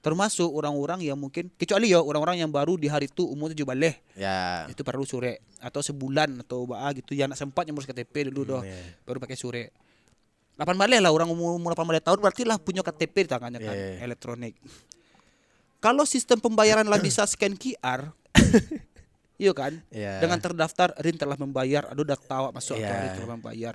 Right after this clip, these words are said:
Speaker 1: Dari bank wa ado, dari
Speaker 2: Iya.
Speaker 1: catatan keuangan sampai ba-, belanja tu ado gitu. Ba kok orang kau nak berfikir kat situ yo, cak, kan?
Speaker 2: Ya, sistem.
Speaker 1: Ba kau ndak misalnya K T P, K T P wak kau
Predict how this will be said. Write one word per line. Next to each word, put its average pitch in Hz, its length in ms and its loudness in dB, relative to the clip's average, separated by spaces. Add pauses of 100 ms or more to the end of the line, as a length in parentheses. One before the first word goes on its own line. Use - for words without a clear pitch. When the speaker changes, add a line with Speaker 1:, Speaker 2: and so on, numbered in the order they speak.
(320)
Speaker 1:
Dari 117 240 -6
bank 117 240 -4
wa 110 160 -6
ado, 170 480 -2
dari 135 160 -6
Speaker 2:
Iya. 104 160 -6
Speaker 1:
catatan 131 240 -8
keuangan 123 440 -6 (280)
sampai 123 240 -12 (160)
ba-, 120 240 -8
belanja 127 400 -6
tu - 80 -12
ado 151 480 -2
gitu. 127 240 -12 (1160)
Ba 294 120 0
kok - 200 -6
orang 165 240 -2
kau 254 100 -4
nak 170 140 -4
berfikir 165 400 -4
kat 123 80 -12
situ - 260 -10
yo, 151 160 2
cak, 120 220 -10
kan? 143 160 -14 (800)
Speaker 2:
Ya, 98 260 -12
sistem. 107 540 -14
Speaker 1:
Ba 214 180 0
kau 277 80 2
ndak 233 240 2
misalnya 190 300 -2
K 208 80 -2
T 185 80 -4
P, 165 100 -8
K 170 100 -4
T 165 120 -2
P - 140 -6 (100)
wak 113 180 -6
kau 190 220 -2